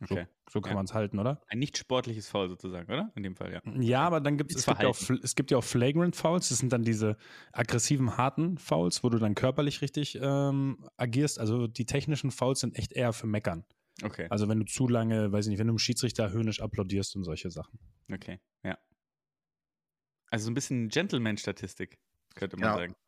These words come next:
Speaker 3: genau, exakt. Und ich hab mir kurz nachgeschaut, Curry hat das erste Flagrant Foul bekommen.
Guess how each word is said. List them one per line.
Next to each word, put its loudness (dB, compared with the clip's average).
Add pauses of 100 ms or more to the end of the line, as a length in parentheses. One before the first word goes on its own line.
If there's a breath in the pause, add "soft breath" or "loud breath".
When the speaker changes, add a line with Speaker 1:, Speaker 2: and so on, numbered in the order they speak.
(120)
Speaker 3:
genau, -2
exakt. -4
Und -6
ich 0
hab -2
mir 2
kurz -2
nachgeschaut, 0 (540 loud breath)
Curry 2
hat 0
das -4
erste 0
Flagrant -2
Foul 0
bekommen. -10